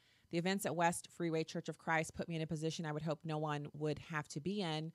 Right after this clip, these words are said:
but evil exists and I had to take out an active shooter in church. I'm thankful to God that I have been blessed with the ability and desire to serve him in the role of head of security at the church.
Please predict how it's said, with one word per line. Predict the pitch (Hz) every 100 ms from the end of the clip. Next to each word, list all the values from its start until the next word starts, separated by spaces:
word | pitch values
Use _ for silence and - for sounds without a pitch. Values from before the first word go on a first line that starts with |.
| - - _ -
but | -
evil | 202 202 190
exists | 165 165 165 170
and | 165
I | 151
had | 170
to | 156
take | - 170 165
out | 156
an | 156
active | 156 160
shooter | - 160 143
in | 143
church. | - 147 131 - - _ _ _ _ _ -
I'm | 190
thankful | 233 277 240 190
to | 160
God | 135 151 147 139 147 156 -
that |
I | 151
have | 151
been | 156 156
blessed | 160 165
with | -
the | 165
ability | 143 160 165 170
and | 160
desire | 151 160 147
to | 147
serve | - 165 165
him | 165
in | 151
the |
role | 143 151 151 160 175 -
of | 139
head | 143 165 151 156
of | -
security | - - 156 147
at | 143
the | -
church. | - 170 139 -